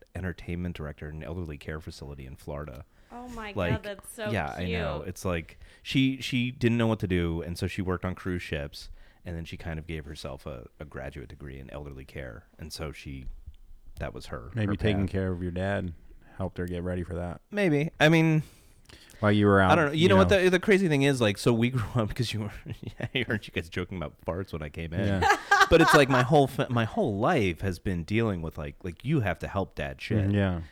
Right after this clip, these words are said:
Speaker 1: You know, and every vacation, every time, I mean, like, everything you have to do revolves around, like,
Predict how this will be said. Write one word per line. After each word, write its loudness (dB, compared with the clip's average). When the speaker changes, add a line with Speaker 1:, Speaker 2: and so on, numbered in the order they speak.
Speaker 1:
You -4
know, 0
and -6
every 4
vacation, -4
every -2
time, -8
I -6
mean, -6
like, -10
everything 2
you -2
have -6
to -10
do -2
revolves -8
around, -12
like, -18